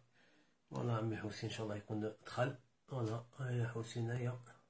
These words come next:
هيا عمي حسين، فينك؟ هيا عمي حسين. آه، حسين، آه، بعت لي.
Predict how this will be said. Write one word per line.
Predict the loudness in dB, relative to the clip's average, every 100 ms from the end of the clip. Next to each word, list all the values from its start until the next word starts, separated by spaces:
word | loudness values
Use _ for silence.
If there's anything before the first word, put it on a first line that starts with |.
| _ _ _ _ -20 _ _ _ _ _
هيا | 0 0 2
عمي | 2 2 0
حسين، | -2 -4 -4
فينك؟ | -2 -2 -4 -14 -20 _ _ _ _ _ _ _ _ _ _ _ _ _ -20 _ _ _ _ -20 -20 -20 -20 -20 _ _ -18 -4
هيا | 0 2 2
عمي | 0 -6
حسين. | -10 -12 -12 _ _ _ _ -20 _ _ _ _ _ _ _ _ _ _ _ _ _ _ _ _ _ _ _ _ _ _ _ _ _ _
آه، | 0 2 2 0 -6 -4
حسين، | -2 -2 -6 _ -4
آه، | 0 2
بعت | 4 2
لي. | 0